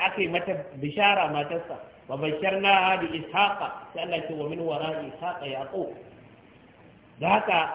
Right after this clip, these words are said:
ya zamana ya samu wannan. Ta nan aka samu annabi Ishaq, annabi Yaqub, annabi Isma'il, ɗan annabi Ibrahim ne shi ma.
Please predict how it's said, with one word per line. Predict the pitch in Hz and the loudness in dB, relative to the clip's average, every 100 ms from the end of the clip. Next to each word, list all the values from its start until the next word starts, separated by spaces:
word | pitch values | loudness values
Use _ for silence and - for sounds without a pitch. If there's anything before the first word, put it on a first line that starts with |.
| - - | -8 -8
ya | 151 196 | -2 0
zamana | 202 196 190 185 180 151 | 0 0 2 2 0 -2
ya | 160 196 190 | 2 4 2
samu | 165 151 156 | -2 0 0
wannan. | 156 151 - - - - - - - - - - - - | 0 -2 -8 -14 -20 -20 -20 -20 -20 -20 -20 -20 -20 -2
Ta | 165 | 0
nan | 170 175 - - - - - | 2 -2 -6 -12 -20 -20 -4
aka | 180 180 160 | -2 -2 -2
samu | 156 156 | -2 -2
annabi | 165 160 165 160 | -4 -2 -2 -2
Ishaq, | 147 - 185 - - - - - - - - - | -6 0 0 0 -10 -18 -20 -20 -20 -20 -20 -16
annabi | 107 170 175 | -4 -2 2
Yaqub, | 170 160 202 202 - - - - - - | 2 2 2 0 0 -8 -16 -20 -20 -20
annabi | - 135 196 175 | -10 -2 -2 -2
Isma'il, | 170 165 190 214 202 220 - | -4 -4 0 0 0 -4 -4
ɗan | 190 247 | 0 0
annabi | 208 180 170 | 0 -2 -4
Ibrahim | 160 151 160 143 | -2 0 0 0
ne | 131 | -6
shi | 123 135 | -8 -10
ma. | 127 | -10